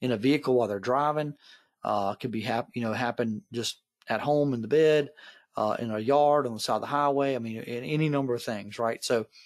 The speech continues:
sometimes when they get those eff-, when the effects of the drug or the opioid, s-, you know, is kinda in, in mid, uh,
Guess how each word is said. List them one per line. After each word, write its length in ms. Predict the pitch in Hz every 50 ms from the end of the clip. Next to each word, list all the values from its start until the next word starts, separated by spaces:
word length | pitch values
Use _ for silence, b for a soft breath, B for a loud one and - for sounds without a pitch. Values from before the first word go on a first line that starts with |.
| B B
sometimes 520 | - - 139 139 151 143 135 131 131 120
when 120 | 123 120
they 100 | 110 110
get 420 | 101 101 107 123 147 - - _ _
those 240 | 135 127 120 110 113
eff-, 200 | 107 - - _ _
when 100 | 135 123
the 80 | 117 104
effects 460 | - - _ 143 143 139 - - -
of 60 | 120
the 80 | 117 110
drug 400 | - 123 135 139 135 135 135 131
or 40 | 117
the 200 | 113 117 127 131
opioid, 360 | 131 131 123 135 127 127 - B B B B B B B B
s-, 220 | - - - - _ _
you 160 | - 120 117
know, 200 | 110 110 107 - -
is 120 | 117 110 -
kinda 280 | - 139 123 117 - - _ _ _ _ _ _ -
in, 600 | 131 127 127 127 131 135 131 123 117 117 - - - _ -
in 300 | 131 120 117 117 117 123
mid, 340 | 139 143 135 123 113 107
uh, 320 | 123 120 113 110 107 104